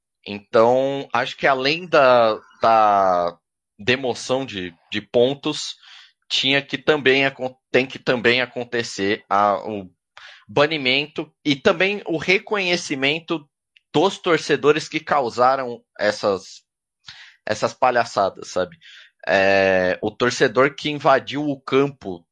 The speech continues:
na final da Copa de São Paulo com uma faca pra ameaçar menores de idade não foi punido, até onde eu sei.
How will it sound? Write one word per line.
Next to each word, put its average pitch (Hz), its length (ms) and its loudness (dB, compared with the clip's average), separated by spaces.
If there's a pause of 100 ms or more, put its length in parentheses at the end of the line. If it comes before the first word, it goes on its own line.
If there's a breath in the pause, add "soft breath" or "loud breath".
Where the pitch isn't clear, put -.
(120)
na 104 140 -2
final 127 440 0
da 139 120 2
Copa 135 400 0
de 113 80 -8
São 110 200 -2
Paulo 107 500 0 (560 soft breath)
com - 140 -6
uma 127 240 0
faca - 800 -4 (800)
pra 117 160 2
ameaçar 131 580 -2
menores 139 600 0
de 107 100 -6
idade 117 640 -2 (1600 soft breath)
não 175 160 0
foi 185 240 2
punido, 107 500 -8 (960)
até 107 280 -2
onde 104 220 -10
eu 98 100 -6
sei. 82 360 -8